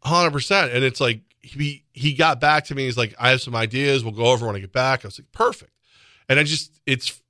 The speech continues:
it's awesome because, you know, again, he's doing something extremely important. He's completely engaged. He's coaching. At the same time, when he gets back to the room, and he's like,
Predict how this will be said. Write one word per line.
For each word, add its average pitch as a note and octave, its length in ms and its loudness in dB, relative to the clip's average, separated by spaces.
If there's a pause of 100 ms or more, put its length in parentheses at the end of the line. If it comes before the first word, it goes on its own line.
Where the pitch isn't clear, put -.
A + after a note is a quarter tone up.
it's C3+ 200 0
awesome E3+ 360 0
because, A2 260 -4
you B2+ 80 0
know, A#2 80 0
again, A2 300 -2
he's G#2+ 240 -16
doing D#3 300 0
something C#3 240 -2
extremely B2 280 -2
important. A#2 440 -4
He's G2+ 120 -8
completely D3 500 -4
engaged. A2 440 -2
He's G2 100 -16
coaching. B2+ 380 -2
At - 340 -20
the - 60 -20
same D3+ 220 0
time, C#3+ 220 0
when A#2+ 80 -2
he A#2 60 0
gets A#2 100 -6
back A#2+ 220 0
to - 60 -16
the C#3 40 -6
room, C#3+ 160 -2
and A2 80 0
he's G#2 120 -2
like, G2 120 -4